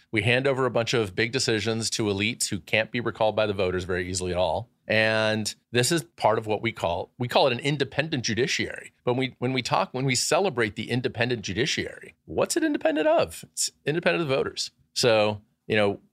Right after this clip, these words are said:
I look at the Senate, for instance, and, and I, I was actually a, a Senate staffer a long time ago for Orrin Hatch. And senators in the U S have six-year terms.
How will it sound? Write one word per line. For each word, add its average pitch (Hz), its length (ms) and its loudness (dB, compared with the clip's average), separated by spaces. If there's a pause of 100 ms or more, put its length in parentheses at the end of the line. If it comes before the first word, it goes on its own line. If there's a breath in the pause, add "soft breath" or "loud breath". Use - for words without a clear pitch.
I 147 160 6
look 156 180 2
at 139 80 -6
the 117 80 0
Senate, 180 360 2
for - 160 -2
instance, - 520 -2
and, 117 420 0
and 120 200 0
I, 123 300 4
I 117 80 2
was 120 100 2
actually 123 320 4
a, 104 240 2
a 101 40 0
Senate 117 280 0
staffer 123 340 0
a 95 60 2
long 90 160 -6
time 113 220 0
ago 82 200 -6
for 95 160 -8
Orrin 92 180 -4
Hatch. 101 360 -2 (180)
And 110 480 2 (120)
senators 143 480 0
in 135 40 -2
the 123 80 2
U 117 160 4
S 117 160 2
have 98 120 0
six-year 135 420 0
terms. 110 460 -2